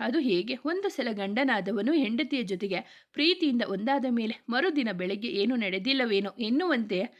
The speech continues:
ನಡೆದುಕೊಳ್ಳಲು ಹೇಗೆ ಸಾಧ್ಯ? ಮತ್ತೆ ಮೊದಲಿನ ಪ್ರಮಾಣವನ್ನು ಒಂದು ಸಲ ಮುರಿದ ಮೇಲೆ ಮುಂದುವರಿಸಲು ಹೇಗೆ ಸಾಧ್ಯ? ವಾಸ್ತವದಲ್ಲಿ ಅದೆಲ್ಲ ಸಾಧ್ಯವಿಲ್ಲ." ಅವನ ಮಾತು ಕೇಳಿ ಅವಳ ಮುಖ ಬಾಡಿ ಹೋಯಿತು. ಮಿಥುನ್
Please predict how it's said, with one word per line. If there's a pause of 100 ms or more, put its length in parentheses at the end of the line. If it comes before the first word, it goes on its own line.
(220)
ನಡೆದುಕೊಳ್ಳಲು
ಹೇಗೆ
ಸಾಧ್ಯ? (440)
ಮತ್ತೆ
ಮೊದಲಿನ
ಪ್ರಮಾಣವನ್ನು
ಒಂದು
ಸಲ
ಮುರಿದ
ಮೇಲೆ (640)
ಮುಂದುವರಿಸಲು
ಹೇಗೆ
ಸಾಧ್ಯ? (500)
ವಾಸ್ತವದಲ್ಲಿ
ಅದೆಲ್ಲ
ಸಾಧ್ಯವಿಲ್ಲ." (1400)
ಅವನ
ಮಾತು
ಕೇಳಿ (160)
ಅವಳ
ಮುಖ
ಬಾಡಿ
ಹೋಯಿತು. (380)
ಮಿಥುನ್